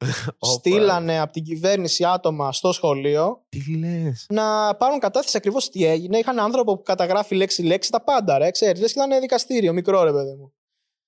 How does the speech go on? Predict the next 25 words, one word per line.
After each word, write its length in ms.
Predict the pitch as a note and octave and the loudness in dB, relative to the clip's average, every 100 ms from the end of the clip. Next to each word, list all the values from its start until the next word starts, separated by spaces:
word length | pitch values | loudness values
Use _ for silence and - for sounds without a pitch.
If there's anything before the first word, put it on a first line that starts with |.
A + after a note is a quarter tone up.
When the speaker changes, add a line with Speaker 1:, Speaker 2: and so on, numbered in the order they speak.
| _ _ _ _ - | _ _ _ _ -2
Speaker 2:
Και 240 | C4 B3+ | 2 2
αυτό 160 | B3 C#4+ | 0 -2
μας 180 | C#4 - | -2 -2
είχε 100 | C#4 | -2
αγχω-, 240 | C4+ C#4 | -2 -4
αγχώσει 380 | B3 B3 - C#4 | -2 -2 -2 -2
full. 540 | - - C#4+ A3 C3+ - _ _ _ _ _ | -4 -2 0 2 0 -6 _ _ _ _ _
Γιατί 320 | F#3 G3 A3 | -2 0 -2
τι 120 | G#3 E4 | 0 0
είχε 200 | D#4 C#4 | 2 0
πει; 420 | G#3 D#3+ E3+ - | 0 0 -4 -4
Εκτός 360 | F3 - G#3 C#4 | -4 -2 0 0
από 180 | E4 | 0
αυτό, 500 | B3 - F#3 D#3 D#3+ _ _ _ _ _ | -2 0 2 2 0 _ _ _ _ _
είχε 180 | G3 D4 | -6 -4
πει 100 | - | -2
ότι 120 | D4+ | -4
θα, 800 | - D4 B3 A#3 A3 G#3+ G#3 F#3+ F3+ | -2 0 0 0 0 0 0 -2 -2
θα 100 | F3+ | -2
γίνουνε 380 | G3 D#4+ C#4+ | 0 -2 0
μέτρα 560 | G#3 D#4 G4 A3+ F3 - | 2 0 2 2 0 0
άμα 280 | E3+ E3+ E3 | -2 0 0
όντως 240 | E3+ D#3+ | 0 -2
αυτό 180 | D#3+ - | -2 0
ισχύει. 480 | D#3 - G3 C#3 | 0 0 0 0